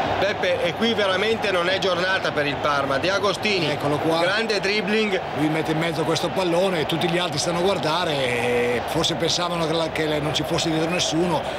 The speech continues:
Speaker 2: e la palla scorresse e andasse sul fondo del campo.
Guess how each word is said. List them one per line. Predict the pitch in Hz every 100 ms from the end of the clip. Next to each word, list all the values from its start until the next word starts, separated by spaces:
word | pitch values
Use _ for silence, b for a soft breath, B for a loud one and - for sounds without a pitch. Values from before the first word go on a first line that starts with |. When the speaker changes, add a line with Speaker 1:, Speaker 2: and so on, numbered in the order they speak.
| -
Speaker 2:
e | 143 147 143 135 131 131
la | 135
palla | 139 156 160 147
scorresse | - 151 147 156 156
e | 147
andasse | 147 - 139
sul | - 139
fondo | - - -
del | -
campo. | - -